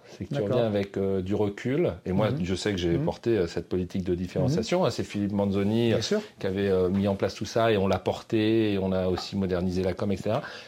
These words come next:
Speaker 1: Mais je pense qu'il y a une, un vrai déficit, euh, des, des, du plus, parce que quand tu
Speaker 2: Mhm.
Speaker 1: regardes en plus, euh, si tu prends des études quali, les gens veulent du made in France, de, de, des circuits
Speaker 2: Mhm.
Speaker 1: courts, et cetera, des intermédiaires,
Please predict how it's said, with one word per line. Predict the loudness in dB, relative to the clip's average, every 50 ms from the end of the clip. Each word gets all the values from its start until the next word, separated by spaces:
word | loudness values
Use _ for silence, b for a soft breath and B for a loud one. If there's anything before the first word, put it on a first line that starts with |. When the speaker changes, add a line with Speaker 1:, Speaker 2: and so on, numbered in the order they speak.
| B B _
Speaker 1:
Mais | 0 2 2 4 4 2
je | 2 0
pense | -2 -2 -2 0 0 0 -2 -4
qu'il | -4 -2 0 0 2 0 -2 -2 -2
y | 0
a | 0
une, | 0 0 0 0 0 0 -2 -2
un | -2 -2
vrai | 0 0 2 2 2
déficit, | 0 -2 -4 -4 -6 -6 -4 -4 -4 -4 -4 B B B B B B B B -6 -2
euh, | -2 0 0 0 0 0 0 0 0 2 2 2 0 0 0 -2 -2 -4
des, | -4 -4 -4 -2 -2 -2
des, | -2 -2 -4 -4
du | -4 -4 -4 -4
plus, | -2 0 -2 0 0 0
parce | 0 0
que | 0 0
quand | 0 0 0 0
tu | 2 0
Speaker 2:
Mhm. | 0
Speaker 1:
regardes | 2 2 2 2 2
en | 2
plus, | 2 2 2 2 0 B B B B B B B B B -6 -4
euh, | -2 -2 -2 -2
si | -2 -4 -6 -4
tu | -4 -4
prends | -4 0 0 2
des | 4 4 4 4 4
études | 2 2 0 -2 0 2
quali, | 4 4 4 4 4 4
les | 4 4 2
gens | 2 2 2 2
veulent | 2 4 4 4 4 2
du | 2 2
made | 2 2 4 2
in | 2
France, | 0 0 2 2 4 4 2 2 0 0
de, | 0 0
de, | 2 2 0
des | 0 0 -2
circuits | -2 0 -2 -2 -2 -2 -2 -2
Speaker 2:
Mhm. | 0
Speaker 1:
courts, | 0 0 0 2 4 4 2
et | 2
cetera, | 0 -2 -2 0 2 2 2 2
des | 2 2
intermédiaires, | 0 0 0 -2 -2 0 0 0 0 2 2 0